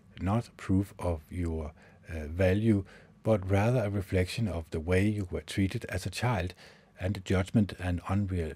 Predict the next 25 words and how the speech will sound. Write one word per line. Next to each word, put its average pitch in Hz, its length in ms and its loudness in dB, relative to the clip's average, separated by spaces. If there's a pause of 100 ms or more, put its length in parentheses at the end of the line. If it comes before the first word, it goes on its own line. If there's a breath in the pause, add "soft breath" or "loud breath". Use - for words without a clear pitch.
(120)
reasonable 95 500 2
expectations - 920 -2
placed 92 280 -4
on 98 140 2
you. 82 240 -4 (1120 soft breath)
You 104 100 -2
cannot 135 280 2
afford 98 640 0 (260 loud breath)
to 95 140 0
ignore 87 400 2
the 92 80 0
negative 98 380 -2
attitudes 90 640 -2
and 87 180 -6
beliefs 95 400 -2
you 98 160 -4
have 87 320 -2
towards 87 340 -6
yourself. 90 360 -8 (680 soft breath)
These 139 200 2
attitudes 101 640 2
and 76 160 -4
beliefs 92 420 0
were 85 160 -4
learned, 80 420 0